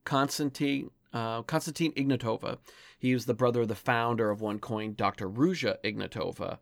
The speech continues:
Um, he got, uh, arrested, I think back in March, and he's been spilling the beans. And a few days ago, he pled out on a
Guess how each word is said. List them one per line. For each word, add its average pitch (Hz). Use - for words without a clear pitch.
Um, 107
he 175
got, 131
uh, 120
arrested, 117
I 113
think 135
back 113
in 107
March, 107
and 131
he's 127
been 127
spilling 117
the 104
beans. 107
And 113
a -
few 175
days 135
ago, 123
he 113
pled 131
out 117
on 113
a 107